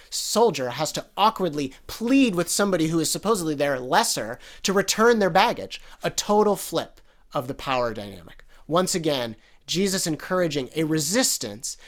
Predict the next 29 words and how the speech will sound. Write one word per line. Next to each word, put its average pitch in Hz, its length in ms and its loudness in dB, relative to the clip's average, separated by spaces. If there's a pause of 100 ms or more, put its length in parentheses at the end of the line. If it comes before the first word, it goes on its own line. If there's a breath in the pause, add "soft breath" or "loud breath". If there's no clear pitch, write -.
that 190 140 4
is 180 120 2
not 247 340 0
just - 340 -4
surrender. 180 580 2
It's - 200 -6
not 208 180 0
just 196 180 -4
let 160 240 -2
somebody 151 300 -2
take 135 220 -10
advantage 139 420 -4
of 107 120 -10
you, 98 180 -14 (360 loud breath)
but 165 220 -2
it 214 180 0
is 175 400 0
something 220 680 0
that 147 120 -2
is 143 140 -6
meant 151 400 -2 (200 loud breath)
to - 200 -6
expose 143 1120 2 (260 soft breath)
power 165 440 2
dynamics 143 600 -2 (180 loud breath)
and 113 120 -10
people 151 360 -6
taking 135 400 -6
advantage 110 500 -6